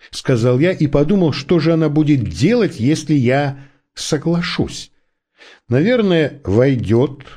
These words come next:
молча разденется и голая станет ждать в постели, когда я завершу свой туалет.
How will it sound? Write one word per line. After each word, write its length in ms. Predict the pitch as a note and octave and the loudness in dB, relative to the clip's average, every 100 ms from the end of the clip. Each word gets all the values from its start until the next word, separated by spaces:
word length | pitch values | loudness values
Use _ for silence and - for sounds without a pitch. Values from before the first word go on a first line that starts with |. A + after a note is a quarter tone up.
| - _ _ | -20 _ _
молча 560 | A2 F#3 G3+ - - G2 | 0 2 2 -2 -2 0
разденется 1000 | G2 E2 D2 G2+ A#2 D#3 E3+ - F#3 F3 - _ - - | 0 -2 -4 0 2 0 -4 -4 -2 -4 -8 _ -20 -4
и 120 | E3 | 0
голая 500 | C3 G2 G#2+ B2+ E3+ | 2 2 2 2 0
станет 400 | E3 - G#3 F#3+ | -2 0 0 0
ждать 320 | G#2 F2+ E3+ | -2 0 -2
в 120 | E3+ - | -2 -8
постели, 600 | - B2+ - - A3+ G#3+ | -2 -2 -2 -2 0 0
когда 340 | G#3 C3 D#3 | 0 0 2
я 80 | E3 | 2
завершу 480 | C3+ D3+ C#3+ - F#3 | 2 0 0 0 -2
свой 340 | - D#3+ D#3+ | 0 0 0
туалет. 560 | D#3 E3+ E3+ G#3+ C4+ | 0 0 2 0 -2